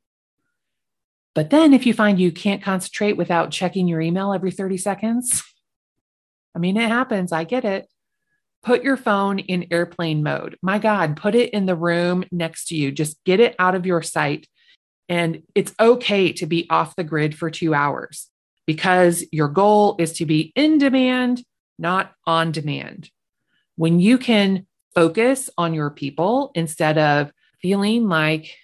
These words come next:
you're running around with your hair on fire, it will be better for you and it will also be better for them. So that's what get shit done mode does. It makes it better for everybody 'cause you get shit done and then you can properly focus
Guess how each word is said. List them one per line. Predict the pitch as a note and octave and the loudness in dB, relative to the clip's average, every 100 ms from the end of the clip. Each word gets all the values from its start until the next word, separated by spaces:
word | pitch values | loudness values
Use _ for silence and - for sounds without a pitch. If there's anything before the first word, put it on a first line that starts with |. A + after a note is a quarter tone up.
| _ | _
you're | D3+ | -10
running | D3 D#3 G3+ | -2 0 0
around | F#3 D3+ E3 | 2 0 0
with | F#3 | -4
your | C#3 | -8
hair | - E3 A#3+ | -6 -2 0
on | E3 D3 | 0 -2
fire, | - C#3+ - C#3 D#3+ D#3 _ - | -6 -8 -10 -10 -10 -12 _ -2
it | F#3+ | 0
will | F3+ | 0
be | D#3+ E3+ D#3 D3 | 2 4 6 4
better | D3+ D3+ D#3 | 2 2 2
for | D3+ - D3 | 0 -4 -6
you | C#3 D#3 E3+ G#3 C4+ C4 | -2 0 2 0 -2 -6
and | D#3+ | -6
it | F3 | -4
will | F3+ - | -4 -2
also | G#3 G#3 A#3+ A#3 | 0 2 2 0
be | A3 F#3+ | 0 -2
better | D#3 D#3 D#3+ D#3+ | 0 0 0 -2
for | D#3 D#3+ | -4 -6
them. | C#3 C#3 C3+ - - - - _ _ _ _ | -6 -4 -6 -6 -12 -20 -20 _ _ _ _
So | - | -6
that's | D#3 F#3 F#3 | -2 0 0
what | F3 | -2
get | D3+ E3 | 0 -2
shit | - F3 - | 0 -2 0
done | D3+ D#3 | 0 2
mode | E3 F3+ G3+ A3+ - _ - | 2 2 0 -2 -8 _ -6
does. | D#3 C#3+ - - - _ | -4 -4 -8 -18 -20 _
It | - | -6
makes | D#3 E3+ | -4 -2
it | F#3 | -2
better | D#3+ D#3 D#3 | 0 2 0
for | D#3 | 0
everybody | C#3+ D3 D#3 E3+ F3 | -2 0 0 0 0
'cause | F3 D3 | -2 -6
you | D3 D#3+ G3 G#3 | -4 -2 0 -2
get | G3 G#3 G#3 | 0 -2 -2
shit | A3 G#3+ | -6 -4
done | B3+ B3+ F#3+ G3 G3+ _ _ _ _ _ | -2 -2 -2 -6 -12 _ _ _ _ _
and | D#3+ D#3 | -6 -2
then | D#3+ E3 E3 | 0 0 0
you | D3+ D3 D3+ D3 | -2 0 0 -2
can | D3+ C#3+ | -6 -12
properly | C3+ - D#3+ D#3+ F#3 F#3 F#3 | -12 -2 0 0 -2 -2 -2
focus | F3+ - D3+ D3 F#3 B3 C4+ - | -4 -4 -2 -2 -2 -4 -6 -14